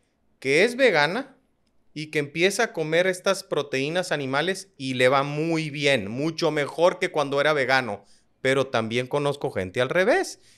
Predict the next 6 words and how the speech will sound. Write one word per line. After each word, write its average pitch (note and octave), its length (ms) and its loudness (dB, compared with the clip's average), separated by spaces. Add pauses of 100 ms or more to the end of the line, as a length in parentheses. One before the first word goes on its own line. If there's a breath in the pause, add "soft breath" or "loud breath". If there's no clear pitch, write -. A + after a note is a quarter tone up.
(120 soft breath)
que B2 80 2
estaba C#3 400 6
comiendo F#3 380 2
mucha F#3+ 380 0
proteína F3 500 0
animal, F3+ 560 2